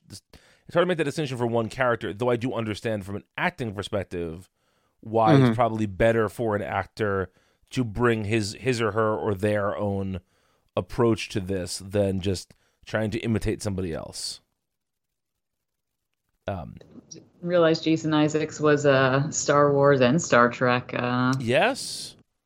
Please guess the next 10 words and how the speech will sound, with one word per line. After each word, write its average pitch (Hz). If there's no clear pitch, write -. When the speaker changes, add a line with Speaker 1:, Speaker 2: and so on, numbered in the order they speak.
Speaker 2:
Mm. 208
Speaker 1:
Yes, 127
one, 120
one, 123
one 131
of 123
the 127
rare 123
twofers. -
Speaker 3:
Yeah. 135